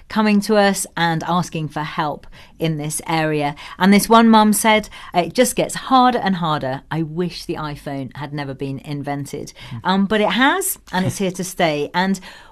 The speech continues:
Speaker 1: we kind of want to acknowledge there's huge advantages of the
Speaker 2: Yeah.
Speaker 1: digital age, but also, as many parents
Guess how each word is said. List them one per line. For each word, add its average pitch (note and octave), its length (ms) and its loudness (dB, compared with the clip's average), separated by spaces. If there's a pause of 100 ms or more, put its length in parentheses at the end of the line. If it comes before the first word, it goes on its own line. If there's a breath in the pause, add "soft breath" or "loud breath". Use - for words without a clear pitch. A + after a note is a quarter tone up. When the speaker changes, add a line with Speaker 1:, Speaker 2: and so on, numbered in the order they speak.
(140)
Speaker 1:
we C4 80 -6
kind D#4+ 180 -2
of F4+ 80 0
want F#4 160 2
to D4 80 4
acknowledge A3+ 380 2
there's A#3+ 180 -4
huge D4+ 640 4
advantages D#3+ 800 -4
of D3 300 -2 (140)
the E3 80 -4
Speaker 2:
Yeah. - 40 -4
Speaker 1:
digital D3 400 -10
age, C#3 400 -8 (200 loud breath)
but F3 160 0
also, F3 640 0 (240 loud breath)
as E3 180 -8
many D#3+ 300 -4
parents C#3+ 560 -8